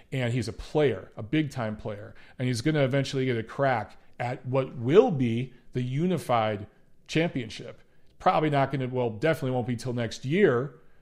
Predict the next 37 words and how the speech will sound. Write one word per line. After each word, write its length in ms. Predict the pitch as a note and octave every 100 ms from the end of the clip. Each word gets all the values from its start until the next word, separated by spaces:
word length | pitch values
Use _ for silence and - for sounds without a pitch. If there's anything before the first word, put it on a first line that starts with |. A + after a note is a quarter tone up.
| _ - -
so 180 | - B2+
he 60 | C3+
needs 180 | E3 D#3
to 80 |
stay 200 | C3 C#3+
busy 320 | C3 D3+ D3 C#3
and 80 |
have 140 | C#3 C#3
another 220 | C3+ A#2
fight 320 | - D3+ F#3+
or 80 | E3+
so 280 | - C3 B2
in 80 | A#2+
between 420 | A2 F#3 A#3+ F#3+
that, 360 | A#2+ A2+ G#2+ - - - - A#2+
but 440 | C#3+ C#3 C#3+ - -
that's 180 | C#3+ -
gonna 180 | E3+
be 140 | D3 D3
some 200 | C#3 B2+
exciting 420 | A2+ B2 A#2 A2
stuff. 340 | - C3 A2+ - - - -
Also, 420 | G3+ A#3 A3 G#3
it 140 | E3+ C#3+
does 260 | F#3 G3
mean 240 | E3+ E3+ D3
this. 380 | C#3+ G#2+ - - - - - - - -
When 220 | C#3+ D3+
Taylor 400 | - G#3 B3+ B3
and 120 | F#3
Prograis 480 | - F3 F3 D#3+ C#3+
fight, 420 | - C#3+ A2+ -
the 100 | C3
winner 380 | C3+ E3+ G#3+ F3
of 60 |
that 200 | C#3 B2+
fight, 380 | - C3+ A2+ G#2